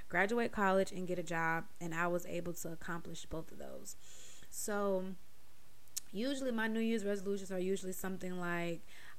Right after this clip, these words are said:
um, I wanna be more consistent in church. I wanna get more active in the community. I wanna work out. I feel like that's everyone's main New Year's resolutions. But I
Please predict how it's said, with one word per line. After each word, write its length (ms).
um, 520
I 120
wanna 320
be 680
more 280
consistent 840
in 140
church. 400
I 60
wanna 180
get 160
more 160
active 320
in 80
the 100
community. 680
I 100
wanna 280
work 260
out. 220
I 40
feel 160
like 40
that's 220
everyone's 580
main 300
New 40
Year's 220
resolutions. 640
But 220
I 200